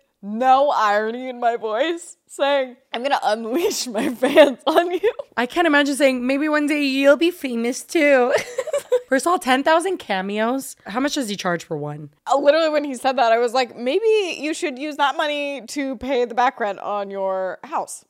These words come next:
Speaker 2: And everyone else. Maybe some food for your dancers and, uh,
Speaker 1: Also,
Speaker 2: people carrying your
Speaker 1: wow,
Speaker 2: set.
Speaker 1: I, that's, I mean, hats off to him. Ten thousand, that's impressive. That many people want cameos from him?
Speaker 2: I just have a feeling he's lying, but I could be <laughs> wrong.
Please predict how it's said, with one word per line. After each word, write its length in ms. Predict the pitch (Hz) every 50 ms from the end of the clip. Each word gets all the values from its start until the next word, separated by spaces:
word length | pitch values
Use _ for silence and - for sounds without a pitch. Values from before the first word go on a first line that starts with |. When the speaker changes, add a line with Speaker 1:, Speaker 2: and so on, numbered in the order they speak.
| _
Speaker 2:
And 220 | - 220 208 202 202 - _ _ -
everyone 400 | - 214 - 208 202 196 190 185
else. 480 | 180 170 165 180 196 - - - - -
Maybe 260 | - 277 311 320 392 359
some 200 | - 330 285 254
food 360 | - 269 262 269 302 381 -
for 180 | - - 294 277
your 140 | 269 269
dancers 560 | 233 262 247 247 247 254 - 320 320 339 330 330
and, 220 | 320 277 254 247
uh, 320 | 233 226 226 226 220 220 214 _ _ _ -
Speaker 1:
Also, 120 | 233 262 254
Speaker 2:
people 240 | 247 214 247 247
carrying 280 | - 247 254 240 220 208
your 120 | 240 359
Speaker 1:
wow, 120 | 403 277 202
Speaker 2:
set. 240 | 233 233 277 226 202
Speaker 1:
I, 20 |
that's, 220 | - 247 320 - - -
I 140 | - 233 277
mean, 280 | 269 302 294 269 - _ - - 131 -
hats 360 | - 165 - 269 339 - -
off 160 | 294 285 294 -
to 100 | - 165
him. 280 | 165 170 214 233 185 151
Ten 180 | - - 190 -
thousand, 420 | - - 160 190 - - 220 185
that's 180 | 170 214 277 -
impressive. 480 | 202 151 - 175 175 220 - - - -
That 180 | - - -
many 160 | - 349 311
people 280 | 208 196 208 - - 208
want 220 | 175 180 180 -
cameos 420 | - 190 - - - - - 392 -
from 140 | - 403 392
him? 140 | 427 466 508 523 _ _ -
Speaker 2:
I 100 | 202 196
just 240 | - - 220 - -
have 180 | 208 196 165
a 60 | 170
feeling 360 | 147 - - 160 156 156 147 147
he's 160 | 156 147 139
lying, 400 | 151 147 147 147 147 151 151 151
but 140 | 147 190 -
I 60 | 233
could 240 | - - - 294 -
be 160 | 254 233 233
<laughs> 100 | 247 214
wrong. 340 | 269 247 349 349 - 359